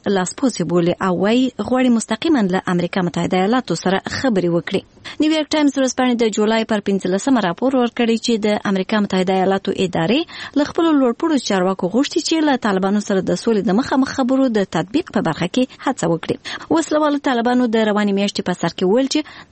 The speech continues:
د افغانستان له حکومت سره به خبرې ونه کړي. د طالبانو دغه اعلان وروسته له هغه وسو چې د افغان حکومت او وسلوالو طالبانو ترمنځ د دوه اړخیز لنډمهاله اوربند راوروسته د سولې خبرو د پیلېدو په اړه هیلې ډېرې سوي دي. افغان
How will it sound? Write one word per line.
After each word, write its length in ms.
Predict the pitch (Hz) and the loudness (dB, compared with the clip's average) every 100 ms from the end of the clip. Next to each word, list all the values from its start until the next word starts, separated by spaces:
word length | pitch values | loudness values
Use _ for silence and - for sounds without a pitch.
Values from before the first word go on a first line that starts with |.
| 202 | -2
د 100 | 220 | 0
افغانستان 460 | 214 226 208 233 214 | 0 -2 0 0 2
له 60 | 202 | 0
حکومت 400 | 190 180 214 285 | 0 0 0 0
سره 160 | 311 302 | 0 0
به 120 | 285 | 0
خبرې 240 | 226 185 190 233 | 0 2 2 2
ونه 160 | 226 160 | 2 0
کړي. 120 | 147 - _ 196 | -4 -6 _ -2
د 160 | 208 196 | -2 0
طالبانو 360 | 190 190 185 180 180 | -2 0 0 0 0
دغه 160 | 180 | 0
اعلان 320 | 175 214 214 - | 0 2 0 0
وروسته 400 | 202 190 - 180 | -2 -2 -2 0
له 80 | 175 226 | 0 0
هغه 200 | 254 262 | 0 0
وسو 180 | 262 277 | 0 0
چې 140 | 294 254 | 0 0
د 100 | 220 - 190 | 0 -2 -4
افغان 260 | 196 202 185 | -2 0 0
حکومت 420 | 190 214 285 269 | -2 0 0 2
او 20 | 262 | 0
وسلوالو 460 | - 233 226 233 233 | 0 0 0 0 0
طالبانو 380 | 226 220 233 226 | 0 2 0 0
ترمنځ 440 | 214 233 - - 233 | 0 0 -2 -4 0
د 120 | 233 202 | 0 0
دوه 100 | - | -2
اړخیز 440 | 196 190 - 311 226 | -4 -4 -2 0 2
لنډمهاله 600 | 190 185 190 190 190 175 - - | 2 2 0 0 2 0 0 0
اوربند 480 | 175 175 269 302 294 | 0 0 2 2 2
راوروسته 440 | 269 269 277 - 349 - - - | 0 2 0 0 -4 -4 -12 -4
د 120 | 208 180 | -2 0
سولې 200 | 277 277 - | 0 0 0
خبرو 260 | 185 202 190 | -2 0 0
د 140 | 180 185 | 0 -2
پیلېدو 340 | 165 170 214 294 | 0 0 0 0
په 40 | 285 | 0
اړه 100 | 277 240 | 0 0
هیلې 240 | 208 226 - - | 2 0 -2 -2
ډېرې 200 | 226 247 240 | 0 0 0
سوي 180 | 180 165 | -2 0
دي. 60 | - - - - | -2 -6 -10 -6
افغان 260 | 202 175 | -4 -2